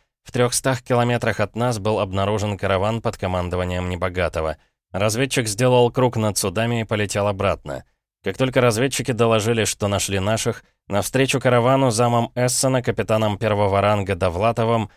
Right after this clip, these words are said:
он был военным комендантом порта, кроме всего прочего, я имею в виду командование Фудзи,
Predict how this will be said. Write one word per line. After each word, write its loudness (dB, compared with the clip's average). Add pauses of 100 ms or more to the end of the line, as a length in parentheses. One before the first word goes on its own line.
(200)
он -4
был 2
военным 0
комендантом -2
порта, 0
кроме -2
всего -2
прочего, -2
я -4
имею -4
в -12
виду -6
командование -2
Фудзи, -6